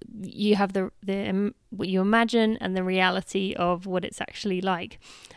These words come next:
Uh, and coming back from injury is one of those times where you really get humbled with kind of where your mind is at and, uh, where your ego is at, essentially, 'cause that's something that kinda catches me off guard. I always kinda get caught up in,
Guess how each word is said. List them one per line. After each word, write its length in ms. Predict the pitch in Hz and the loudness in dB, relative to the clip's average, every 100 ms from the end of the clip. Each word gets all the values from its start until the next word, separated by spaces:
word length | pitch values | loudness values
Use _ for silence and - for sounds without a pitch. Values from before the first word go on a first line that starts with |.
| - | -2
Uh, 260 | 208 190 - | 2 2 2
and 260 | - 185 190 | 0 -2 0
coming 260 | 220 202 | 4 6
back 160 | 190 180 | 4 2
from 160 | 196 | 2
injury 320 | 190 180 180 175 | 2 2 2 2
is 120 | 170 | 2
one 140 | 185 | 0
of 80 | 180 | 2
those 200 | 180 180 | 0 -2
times 380 | - 185 175 175 | -2 -2 -2 0
where 100 | 180 | 0
you 140 | 185 | 2
really 300 | 185 190 185 | 4 4 4
get 140 | 180 - | 0 -4
humbled 520 | - 185 185 180 180 | -2 0 2 0 0
with 400 | 175 170 165 - - | 0 0 -4 -10 -12
kind 140 | 202 | -6
of 120 | 185 | -2
where 140 | 185 180 | 2 4
your 200 | 185 175 | 4 4
mind 360 | 180 175 180 | 2 2 0
is 120 | 170 175 | 0 2
at 260 | 170 170 - - - - - | 2 0 -6 -18 -18 -20 -14
and, 340 | 185 180 180 180 | -4 -4 -2 0
uh, 260 | 175 175 180 _ _ _ _ - - | 0 0 -2 _ _ _ _ -20 0
where 180 | 220 196 | 6 8
your 200 | 190 180 | 6 6
ego 340 | 208 226 202 | 4 4 4
is 160 | 165 190 | 4 2
at, 160 | 185 - | 0 0
essentially, 540 | - - - - 214 | -4 -6 -4 -4 -4
'cause 380 | 214 208 202 - | -4 -6 -6 -8
that's 240 | - 202 | 0 0
something 400 | - 202 190 190 | 2 -2 0 -2
that 100 | 180 | -4
kinda 200 | - 190 | -4 -4
catches 400 | 185 - - 202 | -4 -6 -6 -4
me 120 | 190 185 | 0 0
off 160 | - | 0
guard. 300 | - 190 190 | 2 6 6
I 100 | 180 | 4
always 200 | 175 190 | 2 -2
kinda 200 | - 185 | -4 -6
get 160 | 175 - _ - | -4 -8 _ -2
caught 200 | 202 - | 0 4
up 280 | 185 185 185 | 4 2 -2
in, 240 | 180 | -2